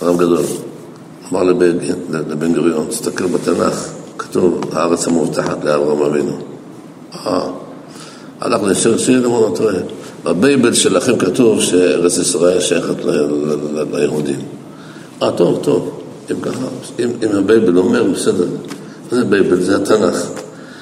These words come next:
אצלם זה, זה, זה בברית חדשה, אבל אה, שוב, זה כתוב ככה, אבל בסדר. אז כל ה-, ה-, ה-, ה-, שקיבלנו את ארץ ישראל,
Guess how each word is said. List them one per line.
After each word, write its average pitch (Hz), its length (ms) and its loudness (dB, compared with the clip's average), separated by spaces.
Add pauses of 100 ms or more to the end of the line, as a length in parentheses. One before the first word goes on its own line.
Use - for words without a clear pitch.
(240)
אצלם 135 340 2
זה, 117 100 4
זה, 104 220 0
זה 107 140 6
בברית 107 360 2
חדשה, 104 400 2
אבל 98 240 2 (140)
אה, 143 180 0
שוב, 95 260 -2
זה 113 280 2
כתוב 139 320 4
ככה, 117 240 -2 (220)
אבל - 200 -6
בסדר. - 300 -4 (1000)
אז - 260 -2
כל 156 140 2 (220)
ה-, - 40 -2
ה-, - 500 -4 (120)
ה-, - 640 -4
ה-, - 40 -10
שקיבלנו - 580 2
את - 160 0
ארץ 117 180 2
ישראל, 101 540 2